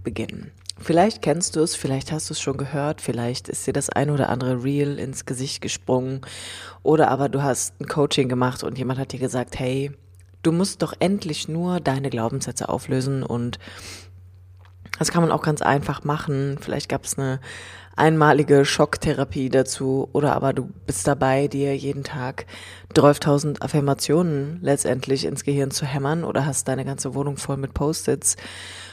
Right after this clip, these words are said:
von Gedanken, die du versuchst innerlich zu verändern. Und ich möchte das echt ein bisschen überspitzt hier einmal darstellen, weil so einfach, wie es dir vielleicht verkauft wird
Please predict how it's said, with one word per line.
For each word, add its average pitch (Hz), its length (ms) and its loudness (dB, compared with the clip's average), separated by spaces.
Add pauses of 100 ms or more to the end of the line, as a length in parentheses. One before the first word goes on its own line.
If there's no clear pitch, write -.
(120)
von 170 300 6
Gedanken, 147 540 4
die 143 120 2
du 147 60 2
versuchst 135 800 -2
innerlich 135 400 0
zu 139 100 -6
verändern. - 560 -10 (180)
Und 160 320 2
ich 156 100 -6
möchte 175 240 2
das 156 160 2
echt - 220 -4
ein 160 60 0
bisschen - 240 -2
überspitzt - 640 0
hier 147 120 4
einmal 131 260 2
darstellen, 131 640 -2
weil 135 420 4 (760)
so - 160 4
einfach, 190 380 6
wie 160 60 4
es 170 100 0
dir 147 120 0
vielleicht 139 280 -2
verkauft - 540 -2
wird 135 320 -4